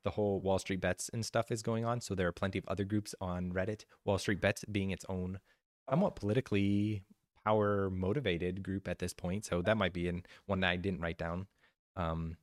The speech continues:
I mentioned, or we put on here, "Where do they come from?" which I think we, at this point, kind of have discussed all the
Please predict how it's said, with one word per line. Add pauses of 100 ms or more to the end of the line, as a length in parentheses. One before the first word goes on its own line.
(340)
I
mentioned,
or
we
put
on
here,
"Where
do
they
come
from?"
which
I
think
we,
at
this
point,
kind
of (100)
have (100)
discussed
all
the